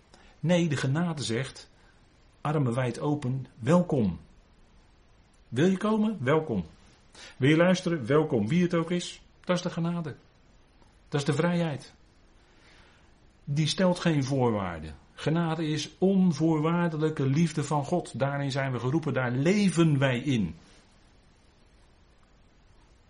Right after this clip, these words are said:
En als iemand wil komen luisteren, dan kan hij komen luisteren. Wie het ook is. En dat is ook de tafel, hè.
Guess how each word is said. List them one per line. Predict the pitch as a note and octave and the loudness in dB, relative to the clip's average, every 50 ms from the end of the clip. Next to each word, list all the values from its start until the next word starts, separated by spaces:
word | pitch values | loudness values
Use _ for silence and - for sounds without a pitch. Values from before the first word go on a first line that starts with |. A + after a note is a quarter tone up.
| _ _ _ _ _ _ - _ _ | _ _ _ _ _ _ -20 _ _
En | - B2 A#2+ A#2+ - | -2 0 0 0 0
als | - C3+ B2+ C3 | 0 -2 0 0
iemand | D#3+ D3 C3+ B2+ A#2 | 2 2 2 2 2
wil | B2 B2+ B2 | 2 0 0
komen | A#2+ - A#2+ A#2+ A#2+ B2 | 2 2 2 2 2 2
luisteren, | C#3 D3 D#3 D3 - C#3+ B2+ A#2+ | 2 2 0 0 -2 -4 -4 -2
dan | A#2 A2+ | -2 -2
kan | A2 - C3 | 0 0 0
hij | B2 A2+ | 0 0
komen | - A#2+ A2+ G2+ G2 G#2 | 0 0 0 0 0 -2
luisteren. | B2+ D#3 E3+ - - D#3+ A#2 - - - _ _ _ _ _ - | -2 -2 -2 -2 -4 -4 -6 -6 -8 -12 _ _ _ _ _ -8
Wie | - B2 C#3+ | -4 -2 0
het | C3+ B2+ B2+ | 0 0 0
ook | G#2 G#2 G#2 | -2 -2 -2
is. | E3 F3 E3+ - - - _ _ _ _ _ _ _ _ _ _ _ _ _ _ - - - _ _ - - _ _ _ _ - _ _ _ _ _ - _ _ _ _ _ _ _ _ _ _ _ _ _ _ _ _ _ _ - - - _ - - _ _ _ _ _ - - - - - _ _ _ - - - - - - - - - - - - | -6 -6 -6 -8 -16 -20 _ _ _ _ _ _ _ _ _ _ _ _ _ _ -20 -20 -20 _ _ -20 -20 _ _ _ _ -20 _ _ _ _ _ -20 _ _ _ _ _ _ _ _ _ _ _ _ _ _ _ _ _ _ -20 -20 -20 _ -20 -20 _ _ _ _ _ -20 -20 -20 -20 -20 _ _ _ -20 -20 -20 -20 -20 -20 -20 -20 -20 -20 -18 -8
En | - A2+ A2 | -2 0 2
dat | G#2 A2+ A2 | 2 2 2
is | G#2 A2 | 2 2
ook | A#2 A2+ A2 | 2 2 2
de | A2 - | 0 0
tafel, | - D3 D3+ D#3+ D#3 - - B2+ A2+ | 2 2 2 2 2 0 0 2 2
hè. | A2 C#3 D3+ D3 B2+ A2 | 2 2 2 -2 -6 -8